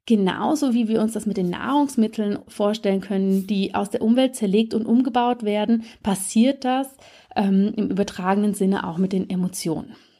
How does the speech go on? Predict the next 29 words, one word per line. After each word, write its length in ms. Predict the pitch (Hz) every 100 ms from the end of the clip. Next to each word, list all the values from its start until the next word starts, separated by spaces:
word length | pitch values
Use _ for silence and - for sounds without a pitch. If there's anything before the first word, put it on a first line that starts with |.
| _ _ _ _ _ _ _ -
Im 120 | 202
Ayurveda 760 | 214 214 190 202 254 320 339
werden 200 | 226 214
im 180 | 202 -
ausgeglichenen 840 | 190 196 330 - 285 226 220 202
Maße 460 | 190 156 - 226 247
folgenden 640 | - 208 208 226 233 226 -
Emotionen 560 | 208 202 202 196 196
der 120 | 196 185
Leber 420 | 180 185 202 208 - -
beziehungsweise 560 | 190 196 185 180 170
Pitta 460 | - - 208 190 185 -
zugeordnet. 760 | - 180 - 160 143 - - - - - -
Ausgeglichen 680 | 202 277 - 277 233 226
bedeutet, 680 | 208 190 165 180 220 226 247 - - -
wenn 360 | 185 175 175
Pitta 520 | - 247 247 247 247 247 _ _ -
schön 320 | - 214 214
in 140 | 190
der 80 | 185
Balance 500 | 170 170 208 262 269
ist, 140 | 233
also 360 | - 170 170 185 - _ _ _ 175
weder 500 | 190 196 196 185 185
stark 380 | - 170 160 -
überhöht 640 | 165 151 202 226 - - _ -
noch 540 | 196 190 190 196 - -
zu 120 | 190
niedrig. 480 | 170 165 - -